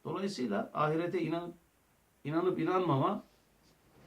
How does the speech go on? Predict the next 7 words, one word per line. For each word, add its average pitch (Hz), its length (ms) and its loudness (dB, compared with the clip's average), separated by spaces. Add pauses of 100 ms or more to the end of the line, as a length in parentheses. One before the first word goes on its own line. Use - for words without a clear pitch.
(2750)
ahirete 160 520 0
inanıp 165 340 0
inanmama 165 440 2
mevzusu, 123 600 2 (1700)
e, 123 60 -8 (4000)
her 196 200 4
halükarda, 139 840 2